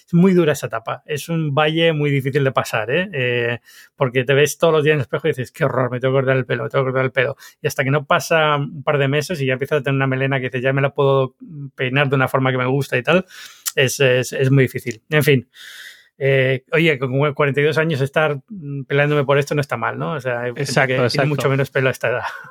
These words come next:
Speaker 1: <laughs>
Speaker 2: Joder, la verdad es que Binarios es siempre inesperado. Estamos aquí con el debate de pelo, camomila sí, camomila no.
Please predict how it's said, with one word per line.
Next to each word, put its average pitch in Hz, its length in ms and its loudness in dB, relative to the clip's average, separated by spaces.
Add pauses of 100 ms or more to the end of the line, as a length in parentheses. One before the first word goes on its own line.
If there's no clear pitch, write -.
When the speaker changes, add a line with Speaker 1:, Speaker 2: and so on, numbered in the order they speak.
Speaker 1:
<laughs> - 280 -2
Speaker 2:
Joder, 131 200 -2
la 127 80 0
verdad 131 160 2
es - 80 -10
que 165 340 0
Binarios 147 380 0
es 147 100 -2
siempre 160 320 -2
inesperado. 135 640 0
Estamos 147 320 -4
aquí 151 240 -4
con 190 200 -2
el 139 100 -4
debate 143 360 2
de 139 60 0
pelo, 175 380 0
camomila 147 460 0
sí, 208 280 -2
camomila 131 480 -2
no. 196 320 0